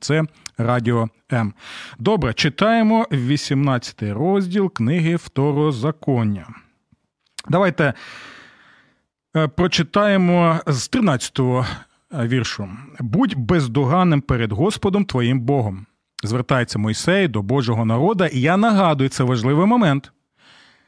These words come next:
Згадуйте Едемський сад Адама і Єву, бо тут є багато таких ось, знаєте, паралелі і порівнянь. Чому?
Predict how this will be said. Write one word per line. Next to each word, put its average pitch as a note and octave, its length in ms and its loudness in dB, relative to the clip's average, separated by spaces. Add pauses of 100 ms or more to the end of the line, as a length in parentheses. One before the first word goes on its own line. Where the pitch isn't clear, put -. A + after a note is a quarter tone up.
(400)
Згадуйте A3 840 0
Едемський C#3 520 0
сад B2 380 0
Адама C#3 380 2
і G#3 40 2
Єву, B2 400 0
бо A#2+ 180 0
тут A3+ 360 -2
є B2+ 200 0
багато B2+ 500 0
таких - 400 -4
ось, D#3 260 0
знаєте, C3+ 340 0
паралелі C3+ 640 0 (140)
і C#3 160 2
порівнянь. C#3+ 680 0
Чому? F#3 380 2